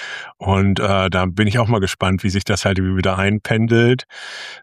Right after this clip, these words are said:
Auch das muss ja nicht nur negativ sein, ja. Auch das hat ja auch, mm, äh, kann ja auch wieder dazu führen, dass Dinge wieder real werden oder dass halt irgendwie auch da,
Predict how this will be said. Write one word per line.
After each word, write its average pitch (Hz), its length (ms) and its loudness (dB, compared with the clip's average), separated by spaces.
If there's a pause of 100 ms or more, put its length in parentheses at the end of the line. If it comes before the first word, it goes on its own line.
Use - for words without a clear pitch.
(160)
Auch 117 220 0
das - 380 -2
muss 113 360 2
ja 101 220 4
nicht 101 320 0
nur 98 380 4
negativ 92 520 2
sein, 71 340 -8
ja. 127 200 0
Auch 113 200 0
das - 400 -2
hat 127 240 -4
ja 107 240 2
auch, 107 460 2
mm, 107 340 0
äh, 101 400 2
kann 107 200 -2
ja 107 140 4
auch 120 220 2
wieder 90 160 4
dazu 85 240 0
führen, 92 320 2
dass 85 180 0
Dinge 90 300 2
wieder 87 240 2
real 87 360 4
werden 85 440 4
oder 85 280 2
dass 82 260 -2
halt 87 200 0
irgendwie 85 300 2
auch 85 180 0
da, 85 360 2